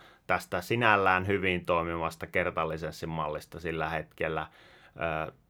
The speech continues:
saas-pohjaiseen, pilvipohjaiseen malliin ja, ja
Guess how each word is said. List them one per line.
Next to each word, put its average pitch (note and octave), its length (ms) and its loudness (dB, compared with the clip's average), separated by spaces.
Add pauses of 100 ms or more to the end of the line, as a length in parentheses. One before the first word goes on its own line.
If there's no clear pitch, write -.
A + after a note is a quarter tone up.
(180)
saas-pohjaiseen, E2 1080 2 (440)
pilvipohjaiseen D#2+ 920 -4 (180)
malliin D#2 760 -4
ja, D#2 260 -4 (100)
ja E2 240 -4